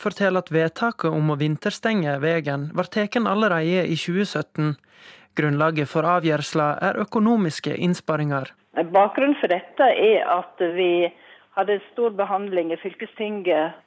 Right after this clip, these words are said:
Speaker 2: for noen år tilbake, rundt tjue sytten, der en skulle se på ulike måter å spare penger på drifta til fylkeskommunen.
Speaker 1: Lefdal sier hun forstår irritasjonen til innbyggerne i Bjordal.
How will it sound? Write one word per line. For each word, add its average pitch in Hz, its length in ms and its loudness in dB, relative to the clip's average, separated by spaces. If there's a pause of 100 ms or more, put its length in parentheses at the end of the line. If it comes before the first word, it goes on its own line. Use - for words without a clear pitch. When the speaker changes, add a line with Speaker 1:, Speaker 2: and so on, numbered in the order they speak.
Speaker 2:
for - 80 -8
noen 180 240 -4
år 202 160 0
tilbake, 160 480 -4
rundt 180 220 -6 (180)
tjue 185 240 -4
sytten, 294 540 -2 (340)
der 226 320 6
en 208 160 2
skulle - 220 -4
se 247 180 4
på 214 140 4 (100)
ulike 226 720 2
måter 196 480 0
å 190 220 -2
spare 202 340 2
penger 185 480 2
på 180 140 2 (160)
drifta - 560 0
til 175 100 -10
fylkeskommunen. 170 840 -4 (340)
Speaker 1:
Lefdal 156 480 0
sier 151 380 0
hun 190 100 0
forstår 208 560 0
irritasjonen 160 880 -2
til 214 160 0
innbyggerne 175 720 0
i 151 80 0
Bjordal. 143 480 0